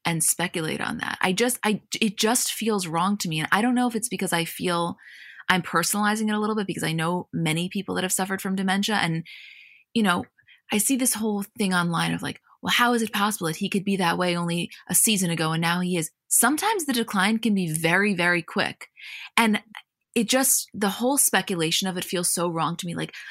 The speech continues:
yes, let us call him out for every single other thing.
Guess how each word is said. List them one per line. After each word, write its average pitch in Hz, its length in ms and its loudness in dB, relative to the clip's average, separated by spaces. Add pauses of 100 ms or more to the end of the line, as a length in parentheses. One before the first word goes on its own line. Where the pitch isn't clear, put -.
(100)
yes, 202 340 2
let 208 180 2
us 311 160 2
call 220 220 -2
him 214 140 2
out 185 160 0
for - 240 -4 (100)
every 220 460 2
single 190 520 2
other 170 240 0
thing. 151 340 -6